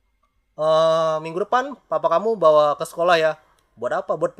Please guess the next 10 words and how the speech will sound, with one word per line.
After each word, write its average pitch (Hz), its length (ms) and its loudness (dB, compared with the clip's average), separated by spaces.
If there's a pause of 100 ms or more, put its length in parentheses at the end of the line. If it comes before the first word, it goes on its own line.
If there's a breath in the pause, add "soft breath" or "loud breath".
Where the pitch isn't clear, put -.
dipamerin." 214 600 0 (160)
"Dipamerin 175 520 -2
dalam 196 200 4
arti 190 240 2
apa?" 262 240 0
Beneran, 254 480 4
bener-bener 202 400 2
dipamerin. 226 640 4 (260 loud breath)
Nah, 139 220 -2
gue 156 240 -4